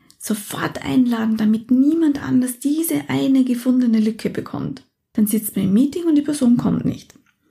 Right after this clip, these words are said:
Dann versucht man sie natürlich anzurufen und irgendwann erreicht man sie und die sagt dann, „Naja, ich war beim Mittagessen.“ Oder das andere Meeting hat noch länger gedauert, das geht sich jetzt nicht aus. Daher empfehle ich Ihnen, fangen Sie bei sich selbst an.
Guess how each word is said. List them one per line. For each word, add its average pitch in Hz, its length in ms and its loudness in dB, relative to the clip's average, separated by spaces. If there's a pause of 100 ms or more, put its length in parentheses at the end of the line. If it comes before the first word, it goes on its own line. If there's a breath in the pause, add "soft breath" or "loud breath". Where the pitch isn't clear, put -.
Dann 220 140 -4
versucht 214 360 -4
man 208 100 0
sie 190 120 -4
natürlich - 480 -8
anzurufen 262 720 -2
und 240 180 4
irgendwann 254 400 2
erreicht 202 420 -4
man 311 120 0
sie 277 160 -2
und 254 100 4
die 240 100 2
sagt 240 300 -4
dann, 220 120 0
„Naja, 208 340 0 (360 loud breath)
ich - 200 -2
war 214 160 0
beim 208 140 2
Mittagessen.“ - 720 -2 (320)
Oder 220 220 2
das 202 160 -2
andere 220 360 0
Meeting 214 440 4
hat 208 160 0
noch 214 140 -2
länger 202 300 2
gedauert, - 560 -6
das - 120 -6
geht 190 200 -6
sich 208 140 -6
jetzt 196 260 -6
nicht 196 200 -4
aus. - 280 -8 (240)
Daher 233 220 0
empfehle 254 380 2
ich 285 160 0
Ihnen, 269 300 4
fangen 247 360 2
Sie 269 140 -2
bei 240 120 -2
sich 233 260 -4
selbst 208 380 -6
an. 196 220 -6